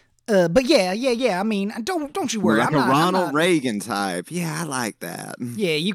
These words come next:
Speaker 1: c-, you could say that. You could say that. Uh, and, well, I just, I just gotta let you know, uh, I did kinda, I did kinda break a lot of rules.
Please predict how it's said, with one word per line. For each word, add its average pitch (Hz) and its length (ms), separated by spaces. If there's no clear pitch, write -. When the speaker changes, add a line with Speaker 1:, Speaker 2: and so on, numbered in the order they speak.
Speaker 1:
c-, 226 80
you 254 140
could 175 160
say 123 240
that. 110 220
You 196 100
could 139 120
say 107 200
that. 98 260
Uh, 151 440
and, 262 360
well, 220 380
I 202 60
just, 202 280
I 165 80
just 160 180
gotta 202 160
let 214 140
you 185 100
know, 185 360
uh, 165 340
I 156 80
did 202 260
kinda, 170 540
I - 40
did 262 180
kinda 220 300
break 226 240
a 185 40
lot 180 260
of 160 140
rules. 247 560